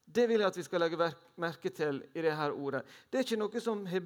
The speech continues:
blitt fornyet. Det er ikke noe som skal bli fornyet.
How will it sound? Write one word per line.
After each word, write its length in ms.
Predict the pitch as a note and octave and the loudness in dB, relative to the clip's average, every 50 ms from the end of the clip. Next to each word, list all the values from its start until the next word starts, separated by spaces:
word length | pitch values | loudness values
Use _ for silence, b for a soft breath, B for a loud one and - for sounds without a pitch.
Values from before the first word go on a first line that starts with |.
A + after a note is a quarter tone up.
| D#3+ E3 | -4 -6
blitt 480 | G3+ A3 A#3+ - - - - - - | -2 -2 -2 -2 -4 -8 -20 -20 -16
fornyet. 720 | - - C#3+ C3+ C3+ C3 C3 C#3 D#3 G3 A3 - - - - - | -10 -6 -6 -4 -4 -4 -4 -4 -4 -6 -8 -8 -14 -20 -12 -4
Det 80 | - G#3 | 0 0
er 60 | A3 - | 0 0
ikke 220 | A3 G3 G#3 G#3 | -2 -4 -2 -4
noe 220 | G3+ G3 A3 A3+ A3 | -4 -2 -4 -4 -4
som 140 | A3 G#3 - | -4 -6 -6
skal 240 | - - G#3+ G#3 G3+ | -2 0 0 0 0
bli 540 | F3+ E3+ E3+ F3+ A3 A3+ A#3 A3 G3+ F3 D3 | -2 -8 -8 -4 -2 0 0 0 -2 -4 -6
fornyet. 720 | - - - D3+ C#3+ C#3 C#3 C#3 C#3 C3+ C#3+ F3 G#3+ A#3+ | -10 -10 -6 -4 -4 -2 -2 -4 -4 -4 -4 -6 -6 -8